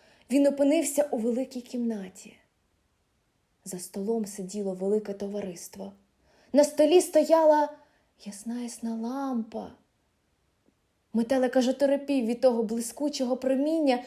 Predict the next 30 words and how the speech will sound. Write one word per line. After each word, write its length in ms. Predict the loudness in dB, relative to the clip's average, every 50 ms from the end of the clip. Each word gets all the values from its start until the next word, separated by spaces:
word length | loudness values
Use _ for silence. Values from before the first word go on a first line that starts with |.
| -12 -8 -6
і 80 | -4 0
безсильний 640 | 2 2 2 2 0 0 2 2 2 4 2 0
впав 340 | 0 -2 0 2 2 4 4
на 100 | 2 0
стіл, 300 | -4 -4 0 2 2 2
тріпочучи 560 | 2 -2 -4 -2 -2 -2 -2 -4 -4 -4 -4
крильцями. 680 | -4 -4 -4 -2 -2 -2 -4 -6 -8 -10 -10 -10 -10 -14 -14 _ _ _ _ _ _ _ _ _ _ _ _ _ _ _ _ _ _ _ _ _ _
Хтось 340 | -4 2 4 4 6 4 2
із 100 | -2 2
товариства 600 | 4 4 4 4 2 2 2 0 -2 -4 -4 -4
хотів 320 | -4 -4 -4 -4 -4 -4
прогнати 460 | -4 -4 -2 0 0 0 0 0 -2
його 180 | -4 -4 -4 -6
зі 120 | -6 -6
стола, 400 | -8 -10 -10 -10 -8 -8 -8 -10 -12 -18 -20 -16 -6 0
але 180 | 4 4 6 8
метелик, 460 | 6 6 8 8 8 8 6 6 4
опам'ятавшись, 880 | 4 4 6 4 6 4 2 2 2 2 2 0 -4 -6 -8 -8 -10 -14 -18 -10 -6
знов 400 | -6 -4 0 2 4 6 6 6
зірвався 600 | 4 2 0 2 4 4 4 2 2 0 -6 -6 -4
і 60 | -2
почав 340 | -2 2 4 4 4 4 4
кружляти 480 | 0 -2 0 2 4 4 4 4 2
над 180 | -2 -2 -2 0
лампою 440 | 0 0 0 0 -2 -2 -2 -4 -2
все 200 | -4 -4 -2 0
меншими 520 | 0 0 0 0 -2 -4 -4 -2 -2 0
і 60 | 0
меншими 440 | 0 0 0 -2 -2 -2 -2 -2 -2
кружками. 680 | -2 -2 -4 -4 -4 0 0 0 2 2 0 0 -2